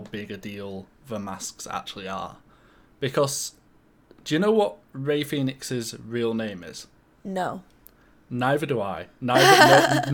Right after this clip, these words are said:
Speaker 1: nobody knows. It's, it's part of lucha culture that if you wear a mask, nobody knows what your real name is.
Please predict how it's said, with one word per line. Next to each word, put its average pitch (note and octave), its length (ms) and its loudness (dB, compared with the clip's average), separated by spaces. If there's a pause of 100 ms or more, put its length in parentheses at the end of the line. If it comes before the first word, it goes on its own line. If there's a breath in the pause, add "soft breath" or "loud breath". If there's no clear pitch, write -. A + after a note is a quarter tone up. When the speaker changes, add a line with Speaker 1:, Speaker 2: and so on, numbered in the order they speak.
(160)
Speaker 1:
nobody C3 360 4
knows. G#2+ 500 -4 (720)
It's, D#3 260 -2
it's C#3+ 140 -2
part D#3+ 260 2
of D3+ 140 -4
lucha C#3 380 -6
culture C#3 360 -6
that A2 180 -8
if A#2 160 -12
you C3 160 -2
wear A#2+ 360 -2
a A2+ 100 -8
mask, A2+ 640 -6 (840 soft breath)
nobody A#2+ 560 -2
knows G#2+ 440 -4
what G#2 120 -8
your G2+ 120 -8
real G2+ 240 -8
name G2+ 260 -8
is. G2+ 220 -12